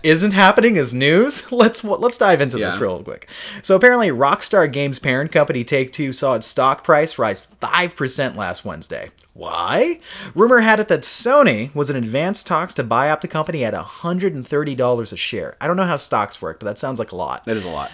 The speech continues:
Speaker 1: That's a thirteen point seven billion dollar acquisition,
Speaker 2: Holy
Speaker 1: my,
Speaker 2: shit.
Speaker 1: my dog.
Speaker 2: That's a hell of a
Speaker 1: <laughs> Yeah, I
Speaker 2: buyout.
Speaker 1: know. But it turns out it's not fucking happening. A Sony spokesperson told VentureBeat, quote, "We do not know where the rumor is coming from,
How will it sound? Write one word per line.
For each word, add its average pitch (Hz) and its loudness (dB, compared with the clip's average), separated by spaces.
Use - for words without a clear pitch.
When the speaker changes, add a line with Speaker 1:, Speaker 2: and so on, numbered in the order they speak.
Speaker 1:
That's 165 2
a 120 0
thirteen 302 -2
point 196 -4
seven 220 0
billion 190 2
dollar 170 2
acquisition, 139 -2
Speaker 2:
Holy 113 0
Speaker 1:
my, 104 0
Speaker 2:
shit. 101 -4
Speaker 1:
my 139 0
dog. 165 2
Speaker 2:
That's - 0
a 170 4
hell 107 0
of 92 -4
a - 0
Speaker 1:
<laughs> - 0
Yeah, - -4
I 240 2
Speaker 2:
buyout. 202 -2
Speaker 1:
know. 220 -2
But 269 6
it 233 4
turns 214 2
out 180 6
it's - -2
not 147 2
fucking 127 0
happening. 220 2
A 123 0
Sony 208 4
spokesperson 196 0
told 160 -2
VentureBeat, 127 0
quote, 220 2
"We 160 -2
do 214 2
not 190 4
know 208 4
where 190 4
the 175 0
rumor 165 0
is 127 -4
coming 135 -2
from, 82 -8